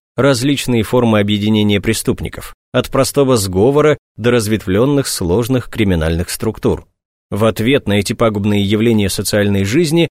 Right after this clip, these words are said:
принимались законы и создавались правоохранительные органы.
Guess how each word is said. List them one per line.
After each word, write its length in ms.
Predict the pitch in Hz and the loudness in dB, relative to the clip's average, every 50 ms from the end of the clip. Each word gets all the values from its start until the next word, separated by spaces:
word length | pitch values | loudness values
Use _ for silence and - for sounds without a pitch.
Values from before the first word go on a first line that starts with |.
| _ _ - | _ _ -2
принимались 480 | - 139 156 160 170 180 196 196 185 | 0 0 2 2 2 2 2 2 2
законы 640 | 139 123 147 147 123 - 98 98 98 101 101 98 - - _ _ - | 2 2 0 0 0 0 0 2 2 2 0 -2 -4 -8 _ _ -8
и 60 | - | -6
создавались 600 | 95 - - 85 71 78 78 76 85 117 156 156 | -6 -4 -4 -4 -4 -2 -2 0 0 0 0 -2
правоохранительные 1000 | - - 165 165 160 165 160 - - 160 127 98 90 87 - 117 117 127 135 135 | -2 0 0 2 2 2 0 0 0 0 0 0 0 -2 -2 -2 0 0 2 2
органы. 480 | 113 82 76 - 69 71 69 62 58 - | 2 0 0 -2 -4 -4 -6 -6 -8 -14